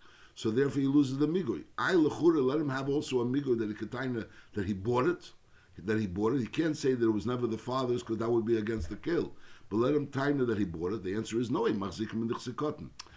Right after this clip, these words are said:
So the matzah is azay, that he, if, if a person has a piece of karka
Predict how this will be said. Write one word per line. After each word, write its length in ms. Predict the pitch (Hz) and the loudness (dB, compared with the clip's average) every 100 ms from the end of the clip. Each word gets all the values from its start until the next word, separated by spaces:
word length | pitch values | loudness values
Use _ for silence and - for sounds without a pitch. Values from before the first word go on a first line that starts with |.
| - - | -20 -20
So 140 | - 131 | -2 0
the 100 | 143 | 2
matzah 280 | 220 220 | 0 0
is 140 | 202 156 | -2 2
azay, 380 | 135 104 92 87 | 2 2 0 -2
that 200 | 113 - - - | -6 -8 -18 -18
he, 140 | - - | -18 -4
if, 180 | 131 - | -4 -4
if 100 | 117 | -4
a 40 | 143 | 0
person 420 | 196 226 175 151 | 2 2 0 -2
has 360 | 135 135 131 123 | 0 0 0 -2
a 60 | |
piece 280 | 110 127 - | -2 -2 -2
of 80 | 113 | -4
karka 400 | 110 95 - | -4 -4 -6